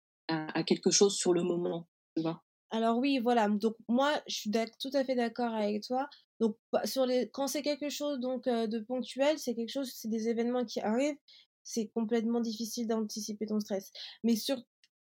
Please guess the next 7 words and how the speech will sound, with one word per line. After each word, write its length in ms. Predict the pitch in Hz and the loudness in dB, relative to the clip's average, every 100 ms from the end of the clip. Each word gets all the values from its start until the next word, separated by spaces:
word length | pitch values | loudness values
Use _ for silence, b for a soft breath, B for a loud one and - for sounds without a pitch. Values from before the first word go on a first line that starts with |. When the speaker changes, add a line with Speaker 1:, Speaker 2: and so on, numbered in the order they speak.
| - | -8
Speaker 2:
des 260 | 220 269 254 | -2 0 0
choses 500 | - - 311 320 330 | 0 2 2 2 0
qui 640 | - 247 233 233 233 226 214 | 0 0 2 2 0 -2 -2
t'arrivent 420 | 262 240 262 262 | 2 2 2 -2
constamment, 680 | - 247 220 233 226 240 294 349 392 _ - | -2 -2 -2 -2 0 2 2 2 -2 _ -2
une 140 | 226 | 0
régularité 1000 | 220 240 240 240 214 208 208 262 269 339 | 2 0 2 2 2 0 -4 0 0 -2